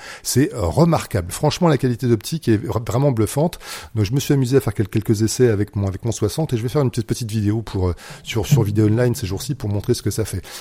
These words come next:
Donc voilà, le, le radar de cette semaine, c'est la nouvelle campagne, euh, Ki-, Kickstarter pour, euh, pour Moment Lens et pour lancer une deuxième, euh, série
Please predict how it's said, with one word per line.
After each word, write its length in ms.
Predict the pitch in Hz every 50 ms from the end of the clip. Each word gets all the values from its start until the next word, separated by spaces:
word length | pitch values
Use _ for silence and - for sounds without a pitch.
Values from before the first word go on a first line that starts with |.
| - - -
Donc 200 | 147 151 156 143
voilà, 280 | 135 160 147 127 113 113 117
le, 240 | 113 110 110 110
le 140 | 107 107 113
radar 320 | 113 117 139 139 175 143 131
de 60 | 120
cette 200 | - - 123 -
semaine, 340 | - 139 139 151 151 135 113
c'est 220 | - - - 151
la 220 | 143 127 113 107
nouvelle 380 | 104 117 143 147 156 160 156 131
campagne, 520 | - 135 123 - - 135 135 135 131 123
euh, 300 | 113 104 101 98 98 95
Ki-, 140 | 92 - -
Kickstarter 600 | - - 120 - - - 117 - - - 135 131 113 - -
pour, 400 | - - 120 117 110 101 98 95
euh, 240 | 92 92 92 90 87
pour 160 | - - 139
Moment 280 | 131 127 123 120 117 113 - -
Lens 220 | 135 127 - -
et 40 | 98
pour 160 | - - 107
lancer 280 | 101 107 101 - 127 110
une 140 | 104 101
deuxième, 440 | 92 107 110 104 117 113 110 104 95
euh, 40 | 92
série 340 | - - 120 107 113 117